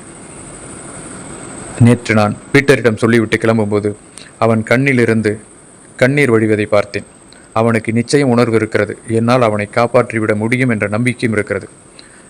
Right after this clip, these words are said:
நிச்சயம் நான் முயற்சி செய்து அவனை காப்பாற்றி விடுவேன். இன்று நான் ஆபீஸ் செல்ல போவதில்லை.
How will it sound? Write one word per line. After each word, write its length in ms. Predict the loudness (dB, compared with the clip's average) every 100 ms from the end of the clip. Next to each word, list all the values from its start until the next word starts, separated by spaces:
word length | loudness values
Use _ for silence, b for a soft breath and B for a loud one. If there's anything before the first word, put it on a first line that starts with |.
| -6
நிச்சயம் 600 | -2 -2 2 2 2 -2
நான் 280 | -4 -4 -6 0
முயற்சி 340 | 0 0 -4
செய்து 400 | -4 -2 -2 -6 -6 -2
அவனை 260 | 0 0
காப்பாற்றி 440 | 0 2 2 0 -2
விடுவேன். 340 | 0 0 -2 -10 -20 -20 -20 B B B -2
இன்று 260 | 0 2
நான் 220 | 0 0 2
ஆபீஸ் 300 | 2 2 0
செல்ல 220 | 2 2
போவதில்லை. 520 | 4 2 0 -4 -8